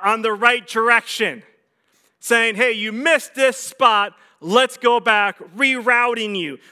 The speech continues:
rerouting you. And I think this is what the Holy Spirit does. The Holy Spirit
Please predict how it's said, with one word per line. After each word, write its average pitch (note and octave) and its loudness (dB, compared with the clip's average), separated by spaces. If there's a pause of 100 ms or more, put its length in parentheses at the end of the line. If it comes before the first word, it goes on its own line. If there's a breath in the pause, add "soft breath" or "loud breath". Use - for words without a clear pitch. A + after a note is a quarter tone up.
(100)
rerouting A#3+ 0
you. G#3+ -4
And A3 -8
I A#3+ -2
think C#4+ -10
this C4 -4
is B3 -10
what B3 0
the B3 0
Holy A#3 0
Spirit A3+ -2
does. A#3 2 (380 loud breath)
The A3 4
Holy D4 0
Spirit C4 -4